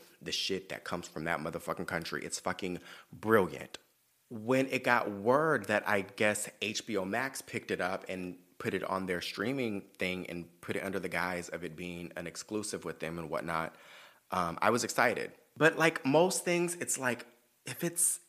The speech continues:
eight episodes, it's eight hours long. That's just a lot of time for me to commit to something that, you know, I just don't,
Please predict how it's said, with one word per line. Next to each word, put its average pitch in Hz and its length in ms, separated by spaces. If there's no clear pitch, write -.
eight 151 300
episodes, 131 840
it's - 240
eight 127 200
hours 123 360
long. 117 360
That's 175 180
just - 140
a 220 60
lot 92 400
of 82 120
time 92 340
for 92 120
me 92 100
to 90 80
commit 90 380
to 107 60
something 101 480
that, 82 320
you 151 100
know, 160 100
I 165 120
just 175 240
don't, 160 240